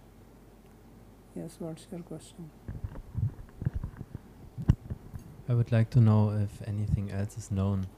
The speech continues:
Speaker 2: about this, uh,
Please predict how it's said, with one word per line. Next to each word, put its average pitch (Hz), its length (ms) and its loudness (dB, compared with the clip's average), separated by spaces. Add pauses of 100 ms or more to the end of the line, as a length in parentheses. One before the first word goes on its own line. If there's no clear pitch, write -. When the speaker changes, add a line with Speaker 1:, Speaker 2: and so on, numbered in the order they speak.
(720)
Speaker 2:
about 92 560 0 (960)
this, - 360 -2 (540)
uh, 92 280 0